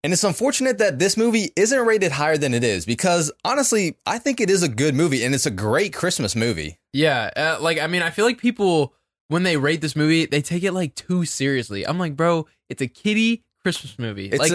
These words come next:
Speaker 1: it's,
Speaker 2: look,
Speaker 1: well,
Speaker 2: look at it for what it is.
Speaker 1: yeah, it's a Doctor Seuss movie. I mean, how many live action Doctor Seuss movies are there? Not a lot. Only two. Only
Speaker 2: Yeah.
Speaker 1: Cat in the Hat and The Grinch.
Speaker 2: Yeah.
Speaker 1: And Jim Carrey's performance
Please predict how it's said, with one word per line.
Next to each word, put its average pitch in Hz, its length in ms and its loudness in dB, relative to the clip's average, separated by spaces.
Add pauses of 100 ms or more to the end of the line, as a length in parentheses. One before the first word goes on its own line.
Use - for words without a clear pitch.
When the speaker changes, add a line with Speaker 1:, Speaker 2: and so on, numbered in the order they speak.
Speaker 1:
it's, 214 220 2
Speaker 2:
look, - 80 -6
Speaker 1:
well, 185 80 2
Speaker 2:
look 247 180 2
at 247 140 4
it 226 120 2
for 190 120 0
what 170 200 2
it 147 100 0
is. 139 80 4
Speaker 1:
yeah, 151 180 2
it's 113 160 -2
a 170 60 0
Doctor 170 340 -2
Seuss 170 300 0
movie. 123 200 0
I 131 120 -6
mean, 143 140 -2
how 131 160 -2
many 180 180 0
live 120 320 0
action 123 340 -2
Doctor 117 240 -2
Seuss 117 240 -2
movies 107 240 -2
are 120 220 0
there? 85 260 -2 (220)
Not 131 240 -2
a - 20 0
lot. 147 260 0
Only 143 220 2
two. 143 320 0
Only 110 220 0
Speaker 2:
Yeah. 139 120 2
Speaker 1:
Cat 117 120 2
in 185 60 -8
the 170 80 0
Hat 160 280 -2
and 143 160 0
The 123 60 -2
Grinch. 101 360 -2 (120)
Speaker 2:
Yeah. 127 180 0
Speaker 1:
And 117 220 0
Jim 156 240 0
Carrey's 139 360 -2
performance 143 640 -2